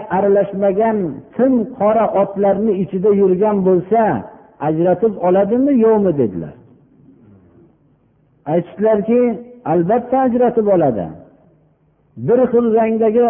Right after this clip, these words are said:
otlarni ichida peshonasi qashqa bo'lsa, oyoqlari hammasi qashqa bo'lsa, oq qashqa bo'lgandan keyin u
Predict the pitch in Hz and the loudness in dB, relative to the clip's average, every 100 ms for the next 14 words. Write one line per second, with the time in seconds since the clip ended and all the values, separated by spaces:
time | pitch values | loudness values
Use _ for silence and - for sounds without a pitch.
0 | 196 208 214 214 208 220 226 214 - 180 | 0 -2 0 0 0 0 -2 -2 -2 0
1 | 202 226 233 - - - _ 180 196 220 | 2 0 -4 -10 -20 -20 _ 0 2 0
2 | 214 208 220 226 220 214 - 226 208 202 | 0 0 -2 -2 -2 -4 -2 0 2 0
3 | 202 226 226 202 - - _ _ _ _ | 0 0 -2 -6 -16 -20 _ _ _ _
4 | 160 202 208 202 214 226 196 214 220 220 | 0 2 2 2 2 0 0 -2 0 -2
5 | - - 214 202 - 220 196 190 220 233 | -4 -6 -6 -4 -4 0 0 0 0 0
6 | 214 220 - - _ _ _ _ 165 226 | -2 -8 -20 -20 _ _ _ _ 0 0
7 | - - - 202 202 220 202 196 202 196 | -2 -12 -4 -4 -2 -2 0 2 2 0
8 | 202 202 196 202 233 208 190 | 0 -2 -2 -2 -2 0 0